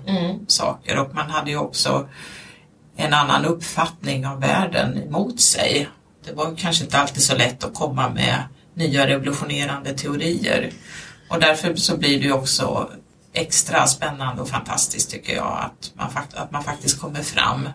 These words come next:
Speaker 2: med, eh,
Speaker 1: Olika upp-, upptäckter.
Speaker 2: Ja, precis.
Speaker 1: Ja. Ja, det som är, det är en röd tråd i de här som jag märkt från mitten, slutet av sjuttonhundratalet, så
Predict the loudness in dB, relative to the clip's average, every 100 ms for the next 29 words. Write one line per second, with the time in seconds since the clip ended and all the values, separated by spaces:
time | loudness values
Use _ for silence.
0 | -12 -10 -8 -6 -8 -10 -10 -10 -14 -18
1 | 2 4 6 4 6 6 6 0 -4 -6
2 | -2 0 0 0 0 0 0 -2 -2 -8
3 | 0 2 2 2 0 0 _ _ -20 -20
4 | -14 -8 -2 4 6 6 2 2 4 4
5 | 4 2 -6 -14 -12 -6 4 6 6 4
6 | 4 4 6 6 4 2 -4 0 4 2
7 | 2 0 0 0 0 0 0 -2 -2 0
8 | 0 -2 -8 -20 -20 _ -10 -4 4 4
9 | 6 6 4 0 -6 -8 -2 -2 -2 0
10 | 2 4 4 4 2 2 -2 -2 -4 -2
11 | 2 4 4 2 0 0